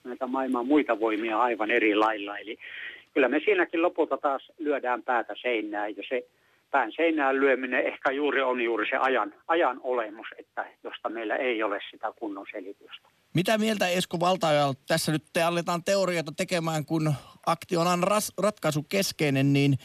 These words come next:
Speaker 2: meillähän on vielä kuitenkin käyttämättä tämä tuntematon pimeä aine ja vielä tuntemattomampi pimeä energia, niin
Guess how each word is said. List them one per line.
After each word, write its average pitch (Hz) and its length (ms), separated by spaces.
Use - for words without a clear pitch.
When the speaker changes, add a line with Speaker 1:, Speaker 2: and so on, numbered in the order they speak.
Speaker 2:
meillähän 214 340
on 208 60
vielä 220 180
kuitenkin 208 360
käyttämättä 156 600
tämä 160 220
tuntematon 170 600
pimeä 196 340
aine 190 420
ja 147 140
vielä 160 240
tuntemattomampi 160 800
pimeä 190 360
energia, 123 560
niin 120 200